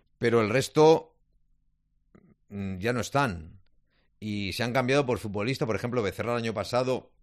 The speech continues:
no estaba aquí, está ahora, es un jugador el más veterano, el delantero centro, Camilo Becerra, pero luego hay futbolistas que el año pasado tenían un papel más secundario y ahora lo están teniendo,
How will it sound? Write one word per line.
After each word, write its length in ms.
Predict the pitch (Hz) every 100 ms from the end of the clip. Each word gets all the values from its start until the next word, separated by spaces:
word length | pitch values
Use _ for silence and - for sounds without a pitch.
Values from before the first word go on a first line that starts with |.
| _
no 140 | 98 101
estaba 280 | - 101
aquí, 240 | 95 131 156
está 260 | 110 -
ahora, 260 | 95 123 143
es 80 | 104
un 80 | 80
jugador 340 | 92 92 98
el 100 | 92
más 240 | 87 110
veterano, 600 | 101 95 98 131 147 190 - _ _ - -
el 140 | 104
delantero 460 | 90 90 87 92 87
centro, 320 | 117 117 -
Camilo 260 | 95 92 87
Becerra, 560 | 87 120 120 143 180 _ _ _ - _ _ _ _ _
pero 760 | 127 113 117 117 117 113 113 -
luego 220 | 113 131
hay 80 | 160
futbolistas 600 | 143 143 156 156 165 156
que 200 | - 113
el 80 | 117
año 180 | 123 120
pasado 280 | 117 135
tenían 240 | 113 110 123
un 180 | 123 98
papel 720 | 110 107 131 131 123 104 -
más 300 | - 101 127
secundario 800 | - - 110 110 151 147 165 185
y 160 | - 101
ahora 220 | 104 117
lo 80 | 107
están 180 | 110 101
teniendo, 560 | 101 104 110 127 131